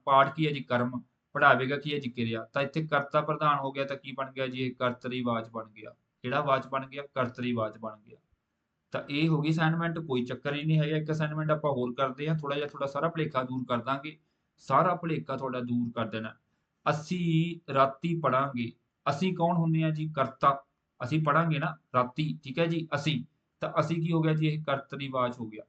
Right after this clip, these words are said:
ਅਸੀਂ ਕੀ ਆ ਗਿਆ? ਕਰਤਾ ਆ ਗਿਆ, ਤਾਂ ਇਹ ਕੀ ਹੋ ਗਿਆ ਜੀ? ਕਰਤਰੀ ਵਾਚ ਹੋ ਗਿਆ, ਠੀਕ ਹੈ। "ਗਰੀਬਾਂ ਦੀ ਮਦਦ ਕਰੋ ਭਾਈ,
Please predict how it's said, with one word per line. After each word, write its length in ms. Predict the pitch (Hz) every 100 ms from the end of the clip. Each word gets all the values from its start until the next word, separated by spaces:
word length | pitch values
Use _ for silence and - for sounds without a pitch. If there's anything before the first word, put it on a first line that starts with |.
| -
ਅਸੀਂ 200 | 123 151
ਕੀ 120 | 160 156
ਆ 80 |
ਗਿਆ? 120 | 147 143
ਕਰਤਾ 340 | 135 127 151
ਆ 120 | 143
ਗਿਆ, 140 | 139 143
ਤਾਂ 100 | 143
ਇਹ 80 |
ਕੀ 80 | 143
ਹੋ 60 | 143
ਗਿਆ 120 | 139
ਜੀ? 80 | 143
ਕਰਤਰੀ 500 | - 131 - 131 131
ਵਾਚ 280 | 123 120 120
ਹੋ 80 | 110
ਗਿਆ, 220 | 107 - _ -
ਠੀਕ 160 | 120 175
ਹੈ। 180 | 165 - _ - - _ - 131
"ਗਰੀਬਾਂ 420 | 147 160 165 180
ਦੀ 120 | 175
ਮਦਦ 340 | 175 143 135 131
ਕਰੋ 260 | 139 139
ਭਾਈ, 260 | 139 143